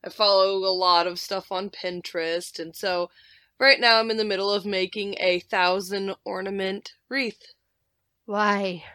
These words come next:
Speaker 1: Now, is it really a thousand ornaments? No. No, it is
Speaker 2: I was
Speaker 1: not.
Speaker 2: like,
Speaker 1: But
Speaker 2: "That's
Speaker 1: it
Speaker 2: very
Speaker 1: looks like it.
Speaker 2: specific." <laughs>
Speaker 1: It looks like it, and that's what it's supposed to be. Now, all it is is a pool noodle and a hot glue gun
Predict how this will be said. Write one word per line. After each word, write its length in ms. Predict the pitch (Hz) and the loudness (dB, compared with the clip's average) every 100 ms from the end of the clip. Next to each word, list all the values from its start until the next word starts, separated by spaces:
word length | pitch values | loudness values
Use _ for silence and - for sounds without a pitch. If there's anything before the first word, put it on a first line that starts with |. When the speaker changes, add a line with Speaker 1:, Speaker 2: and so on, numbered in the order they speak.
| _ _ | _ _
Speaker 1:
Now, 240 | 226 233 233 | 4 6 6
is 140 | - | 6
it 120 | 254 | 4
really 380 | 240 277 302 320 | 8 8 10 6
a 40 | |
thousand 440 | 339 320 311 302 302 | 8 8 8 6 4
ornaments? 580 | 302 302 294 302 262 233 | 4 4 6 4 2 -4
No. 680 | 233 226 220 185 160 143 - _ - _ _ | 2 6 8 8 4 0 -6 _ -20 _ _
No, 160 | 190 190 | -2 0
it 80 | |
is 140 | 196 180 | 0 0
Speaker 2:
I 240 | 185 147 | 2 2
was 100 | 277 | 2
Speaker 1:
not. 40 | 254 | 0
Speaker 2:
like, 240 | 233 220 - - - | -2 -2 -16 -20 0
Speaker 1:
But 100 | 220 | 0
Speaker 2:
"That's 120 | 190 | 0
Speaker 1:
it 40 | |
Speaker 2:
very 300 | 214 214 208 277 | 0 2 4 6
Speaker 1:
looks 340 | 359 - 196 | 6 6 -2
like 300 | 208 185 165 | 2 2 2
it. 220 | - 139 | 0 -2
Speaker 2:
specific." 1200 | - 403 - 403 - 359 339 320 302 330 - 320 | -2 0 0 0 2 0 0 -4 -2 -12 -12 -14
<laughs> 0 | - | 0
Speaker 1:
It 200 | 240 247 | 2 2
looks 460 | 247 277 302 - | 2 2 2 2
like 220 | 269 208 208 | 4 4 6
it, 180 | 185 170 | 2 2
and 80 | 208 | 2
that's 240 | 226 214 | 2 2
what 180 | 226 196 | -4 -2
it's 140 | 185 | -4
supposed 440 | - - 233 214 - | -10 -6 -4 -4 -8
to 80 | 190 | -12
be. 220 | - - _ _ - - - - _ | -12 -12 _ _ -20 -20 -20 -20 _
Now, 160 | 240 240 | 2 6
all 240 | 277 320 | 6 6
it 80 | 285 | 8
is 240 | 277 294 | 6 6
is 100 | 254 | -2
a 60 | 214 | -10
pool 320 | - 302 349 | -6 -2 0
noodle 440 | 311 233 208 220 - | 2 2 2 0 0
and 100 | 226 | -4
a 60 | 226 | 2
hot 240 | 262 233 | 2 2
glue 240 | 233 254 | -4 -6
gun 320 | 190 180 185 | -2 -2 -4